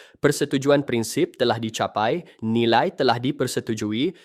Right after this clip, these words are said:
cuma menunggu pengesahan terakhir daripada Kerajaan Sarawak. Di sinilah rakyat perlu peka.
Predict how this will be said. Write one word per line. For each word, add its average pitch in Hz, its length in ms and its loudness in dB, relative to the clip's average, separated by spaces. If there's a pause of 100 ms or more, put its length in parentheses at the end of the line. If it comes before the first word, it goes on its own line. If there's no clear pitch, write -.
(140)
cuma 180 320 2
menunggu 151 480 2
pengesahan 127 640 -2
terakhir 135 560 -2
daripada 147 560 -2
Kerajaan 120 480 -2
Sarawak. 127 560 0 (480)
Di 123 160 -2
sinilah 160 560 2
rakyat 117 480 0
perlu 175 240 2
peka. 110 560 -4